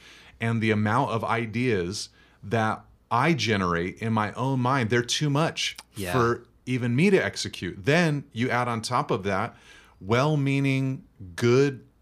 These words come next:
Speaker 1: spiritual leadership within our church who
Speaker 2: Mm-hmm.
Speaker 1: also have ideas, and it's impossible then to do all of those things. And
Speaker 2: <laughs> Yeah.
Speaker 1: then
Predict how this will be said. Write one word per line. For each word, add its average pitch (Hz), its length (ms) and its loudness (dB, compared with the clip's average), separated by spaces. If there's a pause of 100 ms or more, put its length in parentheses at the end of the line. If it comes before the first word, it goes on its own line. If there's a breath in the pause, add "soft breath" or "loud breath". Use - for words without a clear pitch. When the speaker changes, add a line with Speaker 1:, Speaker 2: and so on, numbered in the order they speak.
(140)
Speaker 1:
spiritual 135 600 0
leadership 113 640 -2
within 131 320 -2
our 156 120 2
church 113 340 -2
who 143 100 -2
Speaker 2:
Mm-hmm. 110 80 -6
Speaker 1:
also 190 400 4
have 104 220 0
ideas, 90 520 -2
and 104 100 -4
it's 107 160 -8
impossible 135 640 -2
then 135 260 2
to 139 100 2
do 143 240 2
all 147 180 2
of 131 80 -6
those 208 240 0
things. 104 220 -2
And 120 100 2
Speaker 2:
<laughs> - 20 2
Yeah. 151 60 2
Speaker 1:
then 185 220 0